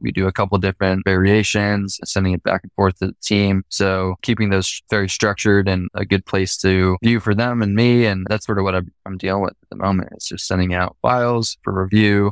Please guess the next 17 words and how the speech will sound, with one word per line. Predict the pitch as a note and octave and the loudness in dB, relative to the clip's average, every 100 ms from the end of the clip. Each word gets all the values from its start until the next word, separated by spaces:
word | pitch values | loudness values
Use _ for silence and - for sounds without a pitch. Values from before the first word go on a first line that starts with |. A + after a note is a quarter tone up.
| - | -2
and | G2+ | -2
then | G2 | 0
also | F#2 F2+ G2 | 0 0 -2
just | F#2 F#2 - | -2 -4 -2
pushing | A2+ G#2 | 2 4
things | G2 F#2+ | 4 4
along | G2 F#2 F#2+ F#2+ F#2 | 2 4 2 2 0
as | F2+ | -4
far | - F#2 | -4 -4
as | F2+ | -4
production | - F#2 F2+ - F#2+ F2+ F2+ | -2 0 0 -2 0 0 0
and | F2 F2 | -2 -4
logistics, | F#2+ F#2 F#2+ - F#2+ F#2 - | -4 -2 -2 -2 0 -2 -4
if | - | -12
there's | - - - | -14 -8 0
flights, | A2+ A2+ A2+ - - - - | 2 2 -2 -6 -12 -14 -14
accommodations, | - G2 F#2 F#2 G2+ G2 G#2+ G2+ G2 G2 F#2+ | -4 -2 -2 -4 -6 -4 -6 -6 -8 -10 -16